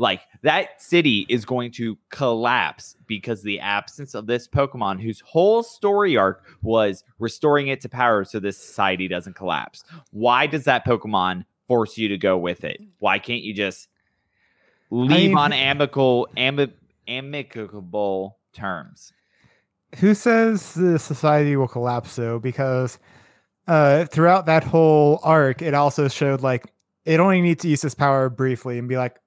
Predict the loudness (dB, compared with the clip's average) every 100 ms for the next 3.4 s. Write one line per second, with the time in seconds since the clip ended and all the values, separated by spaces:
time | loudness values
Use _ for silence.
0 | _ -2 2 2 4 2 2 -2 -2 -6
1 | -8 -10 -14 -10 -4 -2 0 0 0 -2
2 | -6 -10 -16 -10 -6 -4 -6 -4 2 2
3 | 4 2 2